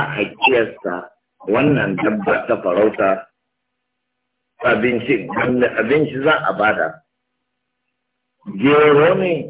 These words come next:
ko acca ce, ko alkama, ko shinkafa? Da me za a kimanta wannan dabbar? Kuntu,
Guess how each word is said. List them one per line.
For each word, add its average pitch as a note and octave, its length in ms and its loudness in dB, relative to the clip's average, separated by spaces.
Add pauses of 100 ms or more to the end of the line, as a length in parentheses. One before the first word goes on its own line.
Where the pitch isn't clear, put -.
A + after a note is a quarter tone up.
(1600)
ko D3+ 420 0
acca - 400 -2 (100)
ce, G#2+ 160 -6 (1500)
ko B2+ 120 2 (160)
alkama, C3 880 -2
ko - 180 -2
shinkafa? - 560 -2 (1500)
Da - 160 2
me G2 200 -2
za A2 100 2
a - 180 2
kimanta G2+ 480 -4
wannan G2 320 -4
dabbar? E2+ 380 -8 (1120)
Kuntu, F#3+ 520 -2